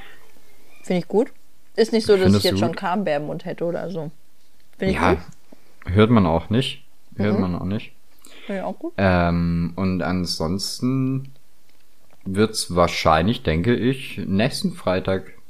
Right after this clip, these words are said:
Speaker 2: nee, warte mal, für, für euch Samstag, für uns Freitag weitergehen.
Speaker 1: Aber die kleine Zwischenfolge wird zwanzig Minuten.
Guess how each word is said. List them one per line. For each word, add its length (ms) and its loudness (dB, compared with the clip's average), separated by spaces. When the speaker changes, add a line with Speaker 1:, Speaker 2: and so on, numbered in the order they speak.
Speaker 2:
nee, 200 4
warte 180 6
mal, 180 4
für, 300 0
für 180 2
euch 240 6
Samstag, 600 2
für 140 -8
uns 260 0
Freitag 720 2
weitergehen. 580 -2
Speaker 1:
Aber 160 6
die 100 8
kleine 300 4
Zwischenfolge 640 -2
wird 160 -2
zwanzig 400 -8
Minuten. 560 -6